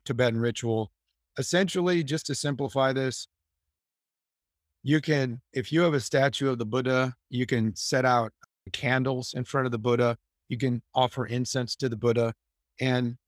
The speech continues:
this can be done as a part of these four points, okay? If you hang around for a while, you may receive teachings on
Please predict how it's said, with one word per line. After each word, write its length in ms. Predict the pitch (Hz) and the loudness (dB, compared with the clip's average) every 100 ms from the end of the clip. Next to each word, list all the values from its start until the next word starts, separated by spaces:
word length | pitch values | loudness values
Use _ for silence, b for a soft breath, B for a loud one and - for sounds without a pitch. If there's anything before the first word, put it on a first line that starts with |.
| - | -2
this 240 | 139 - | -2 0
can 180 | - 131 | -2 0
be 120 | 127 | 0
done 280 | 117 131 123 | 2 2 4
as 180 | 117 104 | 0 -2
a 60 | |
part 380 | - 127 120 117 | -2 2 4 2
of 80 | 107 | 0
these 180 | 104 - | -4 -4
four 260 | - 113 | -4 -4
points, 480 | - 107 90 92 - | -2 -4 -4 -6 -8
okay? 280 | 98 113 110 - _ _ - | -4 -2 -4 -6 _ _ -8
If 160 | 123 | -4
you 100 | 131 | -2
hang 240 | 123 151 160 | 0 0 0
around 380 | 147 156 175 - | 2 2 0 -2
for 160 | 131 | -2
a 60 | 120 | 2
while, 280 | 120 120 120 | 4 4 4
you 140 | 113 | 2
may 400 | 120 123 123 117 | 0 2 0 0
receive 720 | 113 113 - 120 113 110 - | -2 -4 -4 -2 -2 -4 -8
teachings 580 | - 143 127 120 107 98 | -4 -2 -2 -4 -4 -2
on 420 | 107 107 104 101 | -2 -2 -2 -6